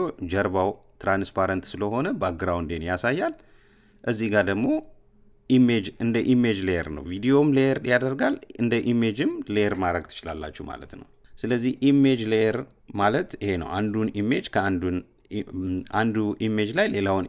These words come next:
ኢሜጅ ማነባበር ማለት ነው። አነባብሮ በማስቀመጥ ሌላ ነገሮችን መጠቀም ማለት ነው። እንዴት ነው ከቱ ዲ ባክግራውንድ ኢሜጅ ሌየር ማስገባት ትችላለህ ወይ ካልን፣ ቱ ዲ ባክግራውንድም ኢሜጅ ሌየር ማስገባት ትችላላችሁ። ከቱ ዲ ባክግራውንድ እንዴት ነው የምታደርጉት? ለምሳሌ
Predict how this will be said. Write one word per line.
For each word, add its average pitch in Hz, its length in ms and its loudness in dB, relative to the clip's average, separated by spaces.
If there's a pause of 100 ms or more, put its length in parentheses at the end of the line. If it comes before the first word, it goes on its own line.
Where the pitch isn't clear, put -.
ኢሜጅ 104 460 -2
ማነባበር 80 680 -2
ማለት 60 320 -12
ነው። - 160 -20
አነባብሮ 85 500 -4
በማስቀመጥ 92 640 -4 (640)
ሌላ 95 220 2 (100)
ነገሮችን 85 540 -6 (100)
መጠቀም 82 420 -8
ማለት 76 240 -10
ነው። - 160 -18
እንዴት 143 320 2
ነው 127 180 2
ከቱ - 320 -2
ዲ 120 180 -2
ባክግራውንድ 110 640 0
ኢሜጅ 113 340 -2
ሌየር 101 300 2
ማስገባት 90 520 -2
ትችላለህ 92 400 -2
ወይ 95 100 -2
ካልን፣ 175 280 0 (400)
ቱ 139 80 0
ዲ 139 120 0
ባክግራውንድም 135 640 0
ኢሜጅ 117 260 -2
ሌየር 95 240 -2
ማስገባት 80 560 -8
ትችላላችሁ። - 580 -10
ከቱ - 220 -12
ዲ - 180 -12
ባክግራውንድ - 600 -16
እንዴት 98 260 -4
ነው 98 100 -2
የምታደርጉት? 95 560 -4 (880)
ለምሳሌ 90 500 -2